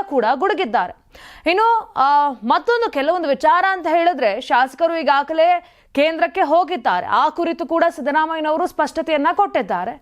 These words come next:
ನಾನು ಈ ಹಿಂದೆ reshuffle ಮಾಡ್ತೀವಿ ಅಂತ ಹೇಳಿದ್ದಕ್ಕಾಗಿ ಕೆಲವು ಶಾಸಕರು ಕೇಂದ್ರಕ್ಕೆ ಹೋಗಿರಬಹುದು,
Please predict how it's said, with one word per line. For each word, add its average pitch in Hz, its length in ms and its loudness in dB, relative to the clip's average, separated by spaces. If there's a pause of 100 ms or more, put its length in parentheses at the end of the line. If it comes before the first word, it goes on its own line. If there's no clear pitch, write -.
(380)
ನಾನು 403 300 2
ಈ 370 120 2
ಹಿಂದೆ 381 360 2
reshuffle 392 420 0
ಮಾಡ್ತೀವಿ 339 440 0
ಅಂತ 339 220 -2
ಹೇಳಿದ್ದಕ್ಕಾಗಿ 285 840 -2
ಕೆಲವು 294 280 0
ಶಾಸಕರು 285 600 0
ಕೇಂದ್ರಕ್ಕೆ 269 460 0
ಹೋಗಿರಬಹುದು, 269 1000 0